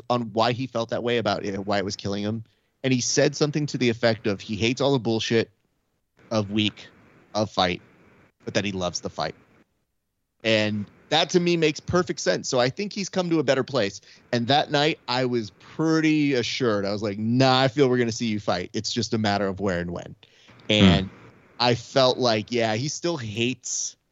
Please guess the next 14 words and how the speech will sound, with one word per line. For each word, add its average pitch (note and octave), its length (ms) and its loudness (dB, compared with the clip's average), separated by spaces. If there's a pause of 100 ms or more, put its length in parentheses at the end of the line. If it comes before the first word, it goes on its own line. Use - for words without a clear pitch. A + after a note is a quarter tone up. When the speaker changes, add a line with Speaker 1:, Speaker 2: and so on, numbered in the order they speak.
(440)
Speaker 1:
this, C3 680 2 (760)
but A#2 260 0
the A#2 120 0
fact B2+ 420 -2
that, - 200 -10
that A2 260 0
this A2+ 260 -6
is, A2 340 -6
like, G2 260 -4
the G#2+ 100 -6
second G#2+ 480 -2
kind G#2 280 -2
of F#2 100 -8
choke - 560 -2